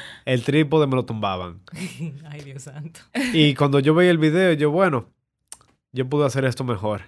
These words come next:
Speaker 1: Y volví y lo grababa. Y cansaba un poco. Es decir, yo un video lo tenía que grabar cinco veces.
Speaker 2: Ay.
Speaker 1: Para
Speaker 2: ¿De un
Speaker 1: hacerla,
Speaker 2: ejercicio?
Speaker 1: sí, para hacerlo bien. Porque también uno cuando se está grabando,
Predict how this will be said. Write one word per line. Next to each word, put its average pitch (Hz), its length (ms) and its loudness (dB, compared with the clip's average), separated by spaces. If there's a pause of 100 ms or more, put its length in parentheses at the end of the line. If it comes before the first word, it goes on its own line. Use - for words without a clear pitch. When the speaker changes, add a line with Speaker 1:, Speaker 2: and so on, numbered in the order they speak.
Speaker 1:
Y 147 140 2
volví 131 300 2
y 131 60 2
lo 123 120 2
grababa. 98 560 -4 (880)
Y 131 120 -2
cansaba 120 340 0
un 113 80 -4
poco. 98 420 -10
Es - 140 -10
decir, 117 280 -6
yo 123 260 -2
un 135 120 -6
video 127 200 0
lo 123 80 -2
tenía 120 160 -4
que 120 60 -4
grabar 123 400 -2
cinco 131 360 -4
veces. 95 420 -10
Speaker 2:
Ay. 127 320 -20 (240)
Speaker 1:
Para 127 160 0
Speaker 2:
¿De 127 120 -4 (100)
un 156 80 0
Speaker 1:
hacerla, 151 80 0
Speaker 2:
ejercicio? 202 480 -10
Speaker 1:
sí, 135 180 0
para 120 220 -2
hacerlo 180 560 0 (320)
bien. 107 420 -6 (760)
Porque 170 200 2
también 147 300 0
uno 139 220 -2
cuando 139 240 -4
se - 160 -4
está 139 240 0
grabando, 127 600 0